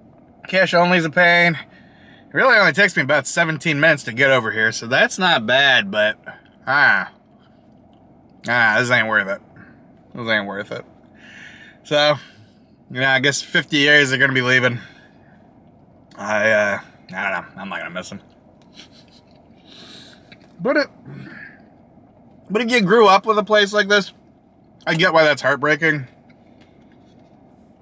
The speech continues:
I get it. So, R I P. Good stuff. If you're still here, if you're in Charlotte, you never been there, I mean, check 'em out. It's the hot thing to do.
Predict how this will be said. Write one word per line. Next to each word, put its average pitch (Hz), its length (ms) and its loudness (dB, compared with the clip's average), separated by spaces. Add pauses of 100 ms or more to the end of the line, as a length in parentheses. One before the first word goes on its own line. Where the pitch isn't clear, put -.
(400)
I 143 80 -6
get 127 180 2
it. 151 180 4 (520)
So, 120 360 0 (480)
R 151 120 0
I 151 100 4
P. 135 320 -2 (1160)
Good 139 120 -4
stuff. 135 540 -2
If - 100 -18
you're 175 120 0
still 226 280 2
here, 220 180 6
if 180 80 0
you're 196 200 4
in 202 60 0
Charlotte, 214 500 2 (140)
you 170 60 -14
never 185 220 0
been 185 240 2
there, 190 180 4
I 175 100 4
mean, 175 260 -2 (1000)
check 185 240 -2
'em 190 80 2
out. 190 180 4
It's 131 100 -6
the 143 100 -6
hot 160 220 -2
thing 180 180 -6
to 156 100 -2
do. 147 320 0